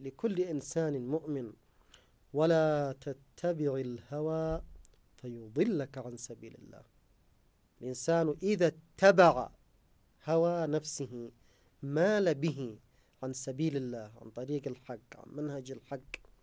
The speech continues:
وزاغ به عن ذلك، مسألة خطيرة جدًا. من التفاصيل التي تندرج في إطار هوى النفس هي الأطماع المعنوية.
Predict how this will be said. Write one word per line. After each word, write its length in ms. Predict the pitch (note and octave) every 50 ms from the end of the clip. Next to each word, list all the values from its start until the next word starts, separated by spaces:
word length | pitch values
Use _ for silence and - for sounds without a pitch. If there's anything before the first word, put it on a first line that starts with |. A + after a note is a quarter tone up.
| _ _ _ _ _ _ _ _ _ _ _ _ _ _ _ _ -
وزاغ 760 | C3 C3 C3+ B2+ B2 D3 F3+ G#3 G#3+ G#3 G3+ F3 F3 F3
به 480 | D#3+ D3 G#3+ G#3 F3+ F#3 F3 D3+ B2 A2+ - _ _ _ -
عن 180 | C3 B2 B2
ذلك، 500 | B2 D#3 F3 F3+ E3 - D3 - - - - - - -
مسألة 600 | - C3 - - D#3+ D3 D3 C3+ - C#3 B2+ A#2 G#2+
خطيرة 500 | - - C3+ - - F#3+ G3 F3 D#3 D3 -
جدًا. 560 | C#3+ B2 A#2 - D#3+ D3 C#3 B2 A#2+ G#2 F#2+ - _ _ _ _ - - - - - - - _ _ _ _ -
من 80 | E3+
التفاصيل 960 | G#3 G3+ G#3 - G3 - - G3+ G3 F3+ - - A#3+ B3 B3 B3 A#3 A3 - - _ _ _ _ E3+
التي 320 | E3+ E3+ E3+ E3+ E3+ E3
تندرج 640 | E3+ - E3 D#3 D3+ C#3+ C#3 E3+ F3 E3 D#3+ C#3+ C3+
في 260 | D3 - D3 C#3+ C#3+
إطار 500 | C#3 - - E3 E3+ E3+ F3 E3+ E3+ D#3+
هوى 240 | C#3+ D3+ D#3 D3 D3
النفس 540 | C#3+ C#3 C#3 D#3 D#3 D#3 - - - - - - _ _ _ _ - - - _ _ _ _ _ _ _ _ _ _ -
هي 220 | - F3 F#3 F3+ F3
الأطماع 680 | E3 - - C#3 - - C#3 C#3 C#3 D3+ D#3 D#3 D3 -
المعنوية. 840 | C3+ C3 C3 C3 C3 A#2+ B2+ B2 A#2+ A#2+ C#3 C3+ A#2+ A2 G#2 F#2+